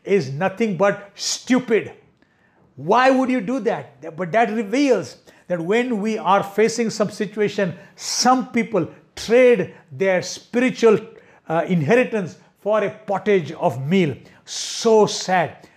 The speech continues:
Would be to God that you and I will have our hunger and thirst for the things of God.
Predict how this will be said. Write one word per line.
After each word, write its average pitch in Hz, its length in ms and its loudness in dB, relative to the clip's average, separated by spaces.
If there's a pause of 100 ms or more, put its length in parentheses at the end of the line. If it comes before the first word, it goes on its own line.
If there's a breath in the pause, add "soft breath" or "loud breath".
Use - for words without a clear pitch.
(100 soft breath)
Would 165 360 -2
be 208 120 -2
to 220 140 -6
God 190 400 2
that 151 160 0
you 202 220 0
and 196 120 0
I 196 340 -2 (180 loud breath)
will 180 160 2
have 185 220 0
our 170 100 4
hunger 202 600 0 (140 loud breath)
and 180 260 0
thirst 214 280 2
for 190 140 0
the 170 240 0 (220)
things 196 300 2
of 156 160 0
God. 156 320 2